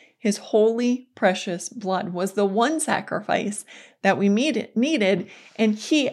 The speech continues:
as our high priest, acting on our behalf, offered what we couldn't to bring us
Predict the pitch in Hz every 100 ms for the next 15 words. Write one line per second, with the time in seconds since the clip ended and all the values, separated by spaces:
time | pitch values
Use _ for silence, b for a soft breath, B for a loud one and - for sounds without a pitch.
0 | - 214 254 - 226 226 226 220 226 -
1 | 196 202 - - 277 311 330 302 277 254
2 | 247 247 240 220 165 214 - - B B
3 | B B _ _ 233 285 349 - 240 247
4 | 247 311 - _ - 220 277 330 330 349
5 | 269 262 - - _ _ _ _ _ _
6 | _ _ _ _ _ _ _ - 277 247
7 | 240 254 247 - 220 214